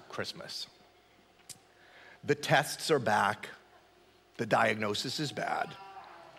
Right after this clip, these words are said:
And for your family, reality is taking hold.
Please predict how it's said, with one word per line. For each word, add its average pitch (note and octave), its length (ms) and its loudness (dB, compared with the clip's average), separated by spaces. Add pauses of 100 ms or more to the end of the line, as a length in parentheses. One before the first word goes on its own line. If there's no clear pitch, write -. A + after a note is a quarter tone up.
(420)
And G#2 80 -14
for C3 100 0
your B2 140 6
family, A2 400 4
reality G#2+ 800 4
is - 280 -4
taking A2 340 -6
hold. C#3 500 4